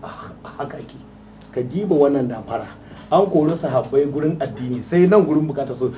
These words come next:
wai dan kar a ce babu sahabbai. So, wai sai bayan da suka mutu sai a nan ne za a yi aikin su. Ba hadisin su ɗaya da kaga an ɗauka. Wai in aka kewaye to daga khususan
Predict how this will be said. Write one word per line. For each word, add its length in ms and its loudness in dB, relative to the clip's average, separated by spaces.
wai 180 6
dan 160 6
kar 160 6
a 100 0
ce 140 -2
babu 400 2
sahabbai. 400 -14
So, 340 8
wai 240 6
sai 220 2
bayan 400 2
da 60 -6
suka 140 -2
mutu 140 -4
sai 120 2
a 160 -4
nan 160 -2
ne 120 -2
za 120 -4
a 80 -6
yi 100 -12
aikin 220 -16
su. 100 -16
Ba 220 0
hadisin 300 -4
su 120 -12
ɗaya 200 2
da 80 -4
kaga 240 -6
an 160 -6
ɗauka. 220 -8
Wai 140 4
in 100 4
aka 220 2
kewaye 360 0
to 160 0
daga 160 -4
khususan 720 0